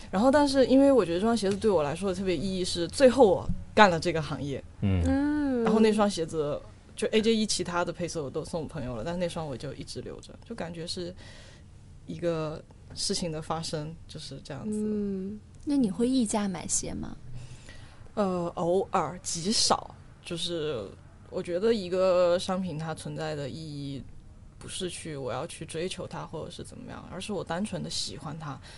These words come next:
Speaker 1: 但是溢价在我承受范围以内，然后我是真的非常想得到的话，我还是愿意加一点钱去买。但是我更希望它就是一个很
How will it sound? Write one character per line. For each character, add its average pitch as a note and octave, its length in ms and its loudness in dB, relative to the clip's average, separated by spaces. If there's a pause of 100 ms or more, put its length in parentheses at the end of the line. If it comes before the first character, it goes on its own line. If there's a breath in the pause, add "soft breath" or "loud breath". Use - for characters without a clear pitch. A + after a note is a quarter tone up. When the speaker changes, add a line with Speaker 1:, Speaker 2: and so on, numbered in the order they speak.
(160 soft breath)
Speaker 1:
但 F#3+ 140 -2
是 E3+ 400 -2 (420 soft breath)
溢 G#3 160 -4
价 F#3+ 220 0
在 F#3 160 2
我 A2 420 0 (120)
承 D#3+ 260 -6
受 F#3+ 180 2
范 F#3 200 2
围 E3 120 2
以 D3+ 80 -2
内， D3 320 0
然 D#3 120 -4
后 F3 160 0
我 C3 200 -2
是 E3+ 160 -6
真 F3+ 180 0
的 F3+ 80 0
非 E3+ 140 0
常 E3+ 140 -2
想 D3+ 180 -8
得 C3+ 140 -8
到 E3 160 0
的 C#3 80 -6
话， D#3 180 -4
我 B2 80 -8
还 D#3 160 -10
是 D#3 200 -6
愿 F#3+ 280 -2
意 D#3 80 -6
加 D3 240 -2
一 D3+ 60 -6
点 C3+ 160 -8
钱 - 180 -10
去 D#3+ 120 -12
买。 - 180 -10
但 G#3 140 2
是 A3+ 100 0
我 E3 280 0
更 A3+ 140 4
希 G#3+ 200 2
望 G3+ 160 2
它 F#3 120 -6
就 G3 140 -6
是 F#3 140 -6
一 D#3 100 -4
个 D#3 220 0 (460 loud breath)
很 C#3 340 2